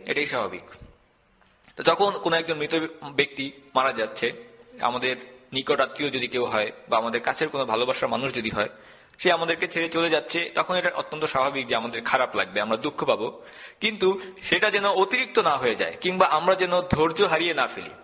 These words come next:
কারণ আল্লাহ সুবহানাহু ওয়া তাআলা এই অবস্থায় আমাদেরকে যে পরিস্থিতিতে দেখতে চান, সেটা হচ্ছে আল্লাহ সুবহানাহু ওয়া তাআলা আমাদেরকে ধৈর্যশীল অবস্থায় দেখতে চান। রাসূলুল্লাহ সাল্লাল্লাহু আলাইহি সাল্লামের চোখ থেকেও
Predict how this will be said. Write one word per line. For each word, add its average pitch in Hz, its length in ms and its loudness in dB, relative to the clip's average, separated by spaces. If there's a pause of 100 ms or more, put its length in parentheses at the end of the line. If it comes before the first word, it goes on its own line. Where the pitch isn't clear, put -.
(280)
কারণ 190 140 6
আল্লাহ 196 240 4
সুবহানাহু 208 360 2
ওয়া 196 100 4
তাআলা 196 300 2
এই 180 100 2
অবস্থায় 160 380 4
আমাদেরকে 160 520 0 (240)
যে 151 160 0
পরিস্থিতিতে 165 540 0
দেখতে 156 280 0
চান, 190 220 2 (360)
সেটা 190 220 2
হচ্ছে 202 180 -2
আল্লাহ 190 140 0
সুবহানাহু 190 240 2
ওয়া - 0 -
তাআলা 196 160 2
আমাদেরকে 180 340 0
ধৈর্যশীল 170 520 2
অবস্থায় 202 280 0
দেখতে 131 220 -4
চান। - 180 -6 (1000)
রাসূলুল্লাহ 233 380 4
সাল্লাল্লাহু 214 340 2
আলাইহি 202 140 2
সাল্লামের 208 280 0
চোখ 185 240 -2
থেকেও 233 400 -2